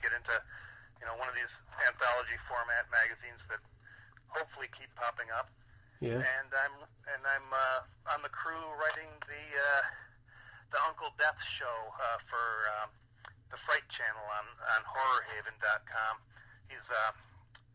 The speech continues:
Speaker 1: he's a, he's kind of a old, old school horror host. That
Speaker 2: Nice.
Speaker 1: hosts, uh, trashy B movies.
Speaker 2: Yeah. Oh, that's great. Uh, where can people go to find out about, uh, the different things? You had mentioned Facebook, so,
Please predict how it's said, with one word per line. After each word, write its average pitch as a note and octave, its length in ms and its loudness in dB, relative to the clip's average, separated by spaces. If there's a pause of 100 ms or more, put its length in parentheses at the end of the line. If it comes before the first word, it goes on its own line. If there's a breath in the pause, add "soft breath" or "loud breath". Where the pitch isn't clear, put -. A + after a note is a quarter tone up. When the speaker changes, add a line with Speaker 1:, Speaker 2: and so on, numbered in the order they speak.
(120)
Speaker 1:
he's - 180 -16
a, A2+ 180 2 (1080 soft breath)
he's - 100 -12
kind D3 160 4
of A2+ 80 -6
a A2+ 120 2 (280)
old, C#3 140 -6 (180)
old C#3+ 240 -6
school C3 300 -8
horror B2 360 2 (120)
host. A2+ 260 -6 (880 soft breath)
That A2 80 0
Speaker 2:
Nice. A2+ 240 2
Speaker 1:
hosts, - 240 -6
uh, A2+ 240 2
trashy A#2 420 2
B A#2+ 140 -16
movies. G#2+ 340 -14 (240)
Speaker 2:
Yeah. C3 300 4 (400)
Oh, C3+ 80 2
that's B2 160 0
great. B2 400 0 (1000 loud breath)
Uh, D#3 260 12
where F#3 200 12
can A3+ 160 8
people G#3 260 8
go F3+ 240 12
to E3+ 100 8
find D#3+ 420 8
out D3+ 220 10
about, B2+ 440 6 (100)
uh, A#2+ 200 4
the A#2 140 -2
different B2+ 340 0
things? A#2+ 240 2
You B2 120 6
had C#3 60 8
mentioned F#3 380 10
Facebook, D#3+ 440 6
so, B2 260 4